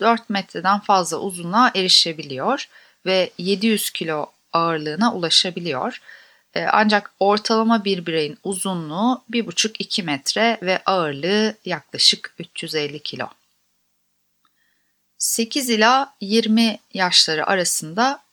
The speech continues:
olgunluğa ulaşıyor ve kırk yıla kadar da yaşayabiliyorlar. E, deniz anası gibi birkaç omurgasız türle ve aynı zamanda ahtapot, sünger, hamsi, sardalya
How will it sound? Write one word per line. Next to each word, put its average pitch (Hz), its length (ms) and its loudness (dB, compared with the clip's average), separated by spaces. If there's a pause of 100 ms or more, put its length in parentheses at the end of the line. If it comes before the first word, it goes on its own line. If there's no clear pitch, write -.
(460)
olgunluğa 196 720 2
ulaşıyor 185 800 0 (280)
ve 185 280 2
kırk 233 320 -2
yıla 156 140 -2
kadar - 460 -6
da 254 240 2 (120)
yaşayabiliyorlar. - 1300 -4 (1500)
E, 170 40 -2
deniz 214 520 0
anası 240 340 0
gibi 208 240 -4
birkaç 226 440 0
omurgasız 208 640 0
türle 165 580 -4 (120)
ve 202 140 0
aynı 208 300 2
zamanda 147 520 -6
ahtapot, 180 600 -2
sünger, 170 520 -4
hamsi, 165 720 -6
sardalya 170 800 -2